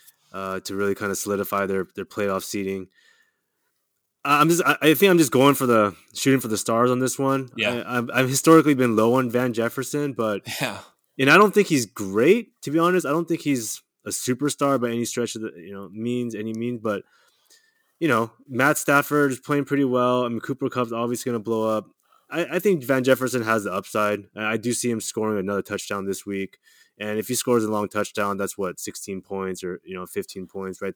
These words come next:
Speaker 1: there. And he'll probably get a couple more targets. You know, I could see him putting up twenty points in P P R this week. Um, so I do have him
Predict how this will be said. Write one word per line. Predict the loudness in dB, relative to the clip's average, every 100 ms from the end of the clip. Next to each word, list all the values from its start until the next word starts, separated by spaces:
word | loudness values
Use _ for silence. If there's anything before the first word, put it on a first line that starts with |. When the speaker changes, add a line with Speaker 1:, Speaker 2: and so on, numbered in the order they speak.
| -8
Speaker 1:
there. | -6 -6 -8 _ _ _ -8
And | -4
he'll | -2
probably | 0 0
get | 0 -2
a |
couple | -6 -10 -6
more | -6
targets. | -4 -2 -2 -2 -4 -6 -16 _ _ -20 _ _ _ -8
You | -4
know, |
I | -2
could | -2 -4
see | -2
him | -2
putting | -2 -2 -2
up | -4
twenty | -4 -4 -4
points | -6 -6 -6
in | -12 -10
P | -8
P | -6 -4
R | -2 -2 -4 -6
this | -6
week. | -4 -4 -6 _ -16
Um, | -14 -16 -20 _ _
so | -10 -6
I | -4
do | -4 -4
have | -2 -4 -6
him | -10 -14